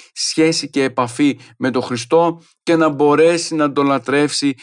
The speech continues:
δείχνοντάς του το τέλος, την αληθινή λατρεία,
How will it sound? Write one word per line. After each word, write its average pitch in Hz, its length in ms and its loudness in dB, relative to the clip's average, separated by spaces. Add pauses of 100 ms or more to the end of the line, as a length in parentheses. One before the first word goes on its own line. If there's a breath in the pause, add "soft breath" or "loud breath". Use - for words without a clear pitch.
(140 loud breath)
δείχνοντάς 147 680 -2
του - 120 -20
το 131 200 -4
τέλος, 170 640 0 (220)
την 117 180 -4
αληθινή 113 460 -2
λατρεία, 170 640 0